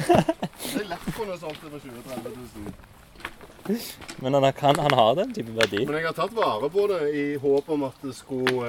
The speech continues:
Speaker 1: eh, innen denne tid være så mye action som hadde skjedd der nede.
Speaker 2: Ja.
Speaker 1: At det kanskje kunne epoxifisert det, håper jeg.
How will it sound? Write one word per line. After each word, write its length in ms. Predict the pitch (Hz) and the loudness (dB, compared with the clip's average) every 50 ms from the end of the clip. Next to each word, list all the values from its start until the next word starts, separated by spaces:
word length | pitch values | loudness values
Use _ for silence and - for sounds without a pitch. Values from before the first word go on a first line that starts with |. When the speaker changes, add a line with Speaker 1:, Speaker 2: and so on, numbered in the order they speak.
| 113 110 | -2 -2
Speaker 1:
eh, 160 | 107 104 101 98 - - - - - - - - - - - - - - | -2 -2 -4 -8 -14 -20 -20 -20 -20 -20 -20 -20 -20 -20 -20 -20 -6 -6
innen 260 | 139 127 127 131 143 | -4 -2 2 0 2
denne 320 | 139 151 131 110 104 117 139 | 2 2 0 0 0 -6 -6
tid 200 | - - 143 139 135 | -4 0 0 2 2
være 200 | 131 123 127 127 | 2 0 0 -4
så 180 | - - 139 | -6 -8 -6
mye 300 | 127 123 117 110 117 123 127 - | -6 -4 -6 -6 -6 -8 -10 -10
action 360 | 139 139 - - - 165 147 127 | -14 -14 -12 -12 -8 -6 -4 -2
som 100 | 135 120 | -2 -2
hadde 120 | 127 127 120 | -2 -4 -2
skjedd 220 | - - 131 175 | 2 0 0 2
der 120 | - 180 185 | 0 -2 0
nede. 400 | 170 139 113 107 117 123 120 110 - - - | 0 0 0 0 0 -2 -2 -6 -10 -12 -4
Speaker 2:
Ja. 200 | 117 110 110 110 - - - - - - - - - - | 0 2 2 2 0 -6 -20 -20 -20 -20 -20 -20 -18 -18
Speaker 1:
At 80 | 123 110 | -12 -12
det 80 | 120 120 | -8 -4
kanskje 280 | 139 120 107 98 113 104 | -4 -4 -4 -6 -12 -10
kunne 520 | 123 131 127 127 120 117 110 107 107 107 - - - - - - - | -8 -8 -6 -6 -4 -6 -6 -6 -8 -10 -12 -18 -20 -20 -20 -10 -8
epoxifisert 960 | 160 - - - 175 - - - 170 151 - 175 156 - - 160 151 151 165 - - | -8 -8 -4 -4 -4 -4 -4 -12 -12 -10 -10 -10 -10 -6 -8 -6 -6 -6 -8 -8 -12
det, 80 | - 208 | -10 -8
håper 300 | 175 175 160 147 131 117 | -8 -8 -8 -8 -10 -10
jeg. 200 | 117 120 127 | -10 -10 -12